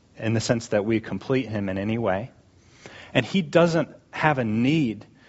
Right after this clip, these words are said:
to reveal himself to us like we do sometimes when we just got something and we just need to tell somebody just because we have a, a hard time keeping it in. Yet, God of his own initiative chooses to reveal himself to us.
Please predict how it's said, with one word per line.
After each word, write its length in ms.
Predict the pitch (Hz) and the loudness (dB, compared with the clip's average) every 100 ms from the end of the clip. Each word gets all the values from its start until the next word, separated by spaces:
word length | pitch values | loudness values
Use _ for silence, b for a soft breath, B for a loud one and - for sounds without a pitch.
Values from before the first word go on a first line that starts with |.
| b _ | b _
to 120 | - | 2
reveal 420 | 123 117 131 165 | 2 4 4 4
himself 600 | 139 120 98 - 90 87 - | 2 -2 -6 -4 -6 -6 -4
to 120 | 110 | -2
us 400 | 98 90 - - - b - | -2 -4 -8 -12 -16 b 2
like 220 | 123 - | 2 4
we 200 | 135 156 | 4 4
do 220 | 131 127 | 4 2
sometimes 640 | 117 135 120 117 110 110 | 2 0 2 2 2 0
when 180 | 120 110 | -2 0
we 80 | 123 | 2
just 240 | 120 - | 0 2
got 160 | 123 - | 4 4
something 340 | - 123 123 | 2 0 -2
and 160 | 107 104 | -2 -2
we 60 | |
just 220 | 107 113 123 | 0 -2 0
need 180 | 120 | 0
to 60 | 101 | -2
tell 240 | - 110 | 0 -2
somebody 440 | 101 104 95 95 90 | 0 -4 -2 -4 -4
just 220 | 95 - - B B B | -8 -10 -16 B B B
because 320 | 117 - 104 | -2 2 2
we 80 | 104 | 0
have 200 | 110 92 | 0 2
a, 140 | 87 - _ | 0 -4 _
a 120 | 107 | -6
hard 320 | 92 110 104 | 0 2 2
time 400 | 95 110 104 98 92 B B B B - | -2 -2 -2 -4 -8 B B B B 0
keeping 340 | 131 120 107 | 2 2 0
it 100 | 101 | -2
in. 220 | 104 92 - _ _ _ _ B B B B B | -4 -6 -10 _ _ _ _ B B B B B
Yet, 420 | 131 143 139 - - - - | 2 4 4 0 -10 -16 -10
God 280 | 123 117 120 | 2 4 4
of 100 | 117 | 2
his 160 | 101 95 | 0 -2
own 280 | - 123 131 | -2 0 2
initiative 520 | 113 120 - 98 90 | 0 -2 -4 -4 -4
chooses 380 | - 117 104 92 | 0 0 0 -4
to 120 | 101 | -4
reveal 320 | 95 104 107 | -2 -2 -2
himself 420 | 92 92 - - | -4 -10 -10 -12
to 120 | - - | -14 -16
us. 320 | - - | -14 -14